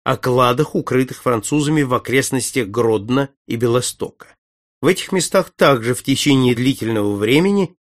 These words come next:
находили следы отступления наполеоновской армии. Например, в селе Волковичи, близ Новогрудка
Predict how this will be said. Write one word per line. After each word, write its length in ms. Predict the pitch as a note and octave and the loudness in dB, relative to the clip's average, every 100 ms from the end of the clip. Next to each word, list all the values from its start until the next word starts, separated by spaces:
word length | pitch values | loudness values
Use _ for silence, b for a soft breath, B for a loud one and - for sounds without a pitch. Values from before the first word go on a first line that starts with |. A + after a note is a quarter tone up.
| _ | _
находили 560 | B2+ B2+ A#2+ A2+ D#3 E3 | 0 2 0 0 0 0
следы 480 | - B2 A#2 A2+ D#3 | 0 -2 0 2 2
отступления 800 | D#3+ - A2 F#2 G#2+ B2+ C#3+ | 2 -4 -6 -4 0 2 2
наполеоновской 760 | C#3 B2+ A2 G#2+ A2+ - - A#2+ | 0 0 -2 -2 -2 -6 -4 -2
армии. 460 | D#2+ D#2 - - _ _ _ _ - | -2 -8 -14 -20 _ _ _ _ -6
Например, 540 | B2+ C3 C3 C3+ B2 | -2 2 4 4 4
в 80 | - | 0
селе 300 | B2+ B2 B2 | -2 2 4
Волковичи, 720 | A2+ A2+ - G3+ G#2+ - - | 2 0 2 2 2 -4 -8
близ 340 | E2 G#2 G#2+ | -8 -6 -4
Новогрудка 720 | A#2 A#2 A#2 A#2+ F2 - F2 | -2 0 0 -2 -4 -10 -20